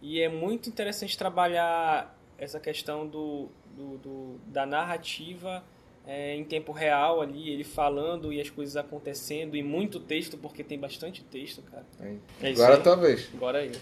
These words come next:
Speaker 1: Bom, minha segunda indicação e última dessa noite. Como eu falei mais cedo, é, a minha primeira indicação era Meninas em Jogo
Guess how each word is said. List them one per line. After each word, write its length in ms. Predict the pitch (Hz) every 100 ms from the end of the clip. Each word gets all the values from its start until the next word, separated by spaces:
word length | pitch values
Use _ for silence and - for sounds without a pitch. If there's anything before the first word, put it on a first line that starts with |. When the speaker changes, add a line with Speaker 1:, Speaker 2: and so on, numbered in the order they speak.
| -
Speaker 1:
Bom, 220 | 143 139
minha 180 | 147 185
segunda 480 | - 175 175 208
indicação 800 | 208 202 208 196 185 - 180 202
e 140 | 202 170
última 500 | 185 208 - 202 202
dessa 320 | 185 170 185
noite. 540 | 156 143 160 180 - 180 -
Como 180 | 180 220
eu 60 |
falei 320 | 233 226 202 196
mais 200 | 185 170
cedo, 580 | - 170 208 185 151 135
é, 500 | 156 156 156 156 151
a 20 |
minha 160 | 151 185
primeira 260 | 190 190 208
indicação 460 | 190 196 185 202
era 100 | 180
Meninas 460 | 180 175 175 175 170
em 140 | 170
Jogo 440 | 139 143 160 170